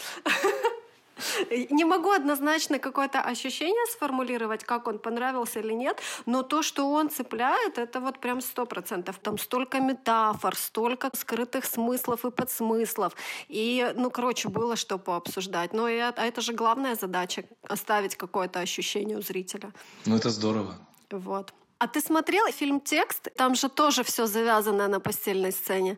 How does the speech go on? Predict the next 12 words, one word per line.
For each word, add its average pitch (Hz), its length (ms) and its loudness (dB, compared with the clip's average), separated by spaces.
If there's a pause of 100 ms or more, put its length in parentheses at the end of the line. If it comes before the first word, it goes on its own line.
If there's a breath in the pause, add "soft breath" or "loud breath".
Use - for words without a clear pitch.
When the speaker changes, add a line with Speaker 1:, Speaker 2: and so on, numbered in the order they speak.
Speaker 1:
Почему-то 320 540 2
вот, 247 220 -2
ну, 277 120 4
у 254 40 2
меня 254 200 0
такая 269 300 2
аналогия 247 540 2
какая-то 185 480 0
даже, 185 340 2
э, 180 460 -2
я 196 120 2
провела 180 520 2